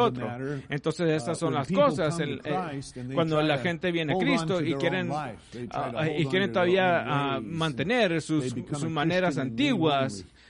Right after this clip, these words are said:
Speaker 2: O, y
Speaker 1: You know,
Speaker 2: quieren
Speaker 1: it's
Speaker 2: ser
Speaker 1: like
Speaker 2: cristianos
Speaker 1: becoming
Speaker 2: solamente en
Speaker 1: one of those
Speaker 2: nombre.
Speaker 1: political parties
Speaker 2: Es
Speaker 1: and
Speaker 2: como
Speaker 1: name
Speaker 2: cuando,
Speaker 1: only.
Speaker 2: como
Speaker 1: Um,
Speaker 2: esta gente que
Speaker 1: some
Speaker 2: entra en
Speaker 1: things will
Speaker 2: partidos
Speaker 1: change,
Speaker 2: políticos, pero
Speaker 1: uh,
Speaker 2: solamente
Speaker 1: but
Speaker 2: de
Speaker 1: others
Speaker 2: nombre.
Speaker 1: won't, and,
Speaker 2: Algunos cambian, y
Speaker 1: and,
Speaker 2: más otros
Speaker 1: uh,
Speaker 2: no.
Speaker 1: you'll constantly
Speaker 2: Y
Speaker 1: find
Speaker 2: usted constantemente
Speaker 1: yourselves
Speaker 2: se
Speaker 1: between two
Speaker 2: encontrará
Speaker 1: opinions,
Speaker 2: entre dos opiniones,
Speaker 1: except you renounce
Speaker 2: a
Speaker 1: your
Speaker 2: menos de
Speaker 1: old
Speaker 2: que usted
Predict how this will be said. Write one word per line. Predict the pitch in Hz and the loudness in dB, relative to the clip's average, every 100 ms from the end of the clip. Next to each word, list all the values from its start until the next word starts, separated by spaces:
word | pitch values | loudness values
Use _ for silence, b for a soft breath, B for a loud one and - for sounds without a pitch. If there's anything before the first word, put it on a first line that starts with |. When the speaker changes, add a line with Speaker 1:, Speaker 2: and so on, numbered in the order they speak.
| - 160 | -4 0
Speaker 2:
O, | 165 | 2
y | |
Speaker 1:
You | 156 | 2
know, | 117 | 0
Speaker 2:
quieren | 185 | 0
Speaker 1:
it's | 170 | 0
Speaker 2:
ser | 190 | -2
Speaker 1:
like | |
Speaker 2:
cristianos | - - 170 180 | -2 -2 -2 0
Speaker 1:
becoming | 185 | 0
Speaker 2:
solamente | 165 160 151 | 0 -2 -2
en | 135 | 0
Speaker 1:
one | |
of | 247 | 2
those | 240 | 2
Speaker 2:
nombre. | 160 120 | 0 -4
Speaker 1:
political | 135 113 113 | -6 -6 -10
parties | 87 127 135 120 117 143 | -10 -8 -8 -6 -6 -2
Speaker 2:
Es | 156 | 0
Speaker 1:
and | 123 | 2
Speaker 2:
como | 190 175 | 2 4
Speaker 1:
name | |
Speaker 2:
cuando, | 185 170 156 151 151 165 - | 4 4 4 6 4 0 -6
Speaker 1:
only. | 160 - | -8 -4
Speaker 2:
como | 160 160 151 151 | -2 0 2 2
Speaker 1:
Um, | 156 | 2
Speaker 2:
esta | 160 151 156 | 0 0 -2
gente | 160 156 151 | -4 -4 -4
que | 156 147 | 0 2
Speaker 1:
some | 170 185 | 2 0
Speaker 2:
entra | 160 180 160 | 0 2 2
en | |
Speaker 1:
things | 143 | 2
will | 139 | 0
Speaker 2:
partidos | 135 180 | 4 4
Speaker 1:
change, | 143 | 6
Speaker 2:
políticos, | 240 285 175 - 170 | 6 6 0 -2 0
pero | - 147 | 2 2
Speaker 1:
uh, | |
Speaker 2:
solamente | 170 170 175 170 160 | 4 4 4 4 2
Speaker 1:
but | 143 | 4
Speaker 2:
de | |
Speaker 1:
others | 147 | 6
Speaker 2:
nombre. | 254 214 135 117 | 6 6 2 0
Speaker 1:
won't, | 147 120 196 - - | -2 -2 -6 -8 -12
and, | 117 | 0
Speaker 2:
Algunos | 147 160 170 151 | 4 4 4 2
cambian, | - 269 247 170 156 | 4 6 6 4 4
y | 147 135 | 2 -2
Speaker 1:
and, | 127 | -2
Speaker 2:
más | 151 143 | -2 0
otros | 165 117 139 | -2 0 0
Speaker 1:
uh, | |
Speaker 2:
no. | 170 247 135 107 | 4 4 2 -2
Speaker 1:
you'll | 135 123 | -6 -8
constantly | - 160 180 160 - 175 143 | -10 -8 -6 -8 -8 -6 -4
Speaker 2:
Y | 135 | -6
Speaker 1:
find | - 151 | -6 -4
Speaker 2:
usted | 147 180 | 2 4
constantemente | 151 165 170 165 143 165 269 254 202 | 6 4 4 4 4 4 4 4 4
Speaker 1:
yourselves | 170 151 139 | 4 4 0
Speaker 2:
se | 156 | 0
Speaker 1:
between | |
two | 139 | 0
Speaker 2:
encontrará | 151 143 160 233 190 | 2 4 6 6 6
Speaker 1:
opinions, | - 170 | 4 0
Speaker 2:
entre | 160 151 147 143 143 | 0 2 2 2 -2
dos | 135 160 165 | 0 2 4
opiniones, | 151 147 196 262 170 120 | 2 0 4 4 4 0
Speaker 1:
except | 156 - 131 | -4 -6 -4
you | 131 131 | -2 -2
renounce | 127 123 147 147 147 | -4 -6 -6 -2 0
Speaker 2:
a | |
Speaker 1:
your | 156 | 4
Speaker 2:
menos | 180 185 175 | 4 4 4
de | 165 | 2
Speaker 1:
old | |
Speaker 2:
que | - | 2
usted | 147 175 262 196 | 0 4 8 8